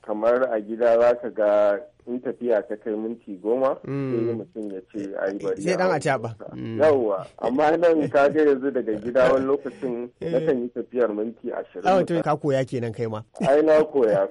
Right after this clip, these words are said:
Speaker 1: Kuma da yake a nan, wato, ci gaban su ya kai
Speaker 2: Mm.
Speaker 1: mutane sun daina tunanin wai wane ne kai idan an ga kana tafiya a ƙasa ko
Speaker 2: Mm.
Speaker 1: kana tafiya a keke.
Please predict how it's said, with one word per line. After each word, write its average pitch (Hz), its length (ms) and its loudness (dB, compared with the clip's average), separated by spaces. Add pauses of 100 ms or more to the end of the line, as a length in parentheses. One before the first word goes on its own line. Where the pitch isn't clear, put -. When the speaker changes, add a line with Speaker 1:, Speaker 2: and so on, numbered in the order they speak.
Speaker 1:
Kuma 151 420 4
da 139 120 0
yake 160 260 -2
a 123 180 0
nan, 127 540 0 (180)
wato, 117 380 2 (100)
ci 175 140 -6
gaban 139 400 4
su 131 80 -6
ya 120 220 4
kai 123 500 -4 (160)
Speaker 2:
Mm. 123 320 -12
Speaker 1:
mutane 120 540 0
sun 127 160 -4
daina 131 260 0
tunanin 107 800 -6
wai 117 320 -4
wane 107 420 -4
ne 110 140 -4
kai 104 240 -10
idan 104 260 -8
an 107 160 -8
ga 104 100 -6
kana 107 280 -8
tafiya 107 400 -10
a 95 160 -10
ƙasa 156 400 -6
ko 120 80 -10
Speaker 2:
Mm. 107 80 -10
Speaker 1:
kana 117 240 -4
tafiya 104 400 -8
a 95 160 -12
keke. - 400 -20